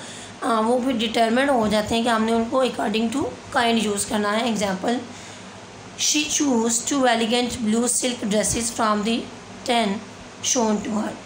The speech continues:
The sentence above has four adjectives that qualify the noun dresses। कि यहाँ पे हमारे पास चार एडजेक्टिव्स हैं, टू, एलिगेंट, ब्लू, सिल्क, ड्रेसेस। ड्रेसेस हमारे नाउन हैं।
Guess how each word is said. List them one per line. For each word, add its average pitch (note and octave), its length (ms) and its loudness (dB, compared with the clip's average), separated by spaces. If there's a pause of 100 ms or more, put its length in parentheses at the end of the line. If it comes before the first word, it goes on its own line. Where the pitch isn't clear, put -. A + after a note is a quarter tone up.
(580)
The A#3 200 4
sentence C4 460 -2
above A3+ 240 2
has A3+ 200 2 (160)
four A3+ 280 4
adjectives A#3+ 420 -2 (120)
that G3 260 0 (200)
qualify A3 520 2
the A3+ 200 2
noun G3+ 300 -2
dresses। F#3 420 0 (680)
कि C4+ 80 0
यहाँ A3+ 300 2
पे B3 120 4
हमारे A3 260 2
पास B3+ 300 0
चार A3+ 280 4
एडजेक्टिव्स B3 460 0
हैं, B3+ 260 0
टू, B3+ 200 0 (140)
एलिगेंट, A#3 560 0
ब्लू, G#3+ 280 -2
सिल्क, A#3+ 340 0 (560)
ड्रेसेस। G#3+ 460 0
ड्रेसेस A#3 360 -4
हमारे A#3+ 240 0
नाउन G#3+ 340 -2
हैं। B3 200 -6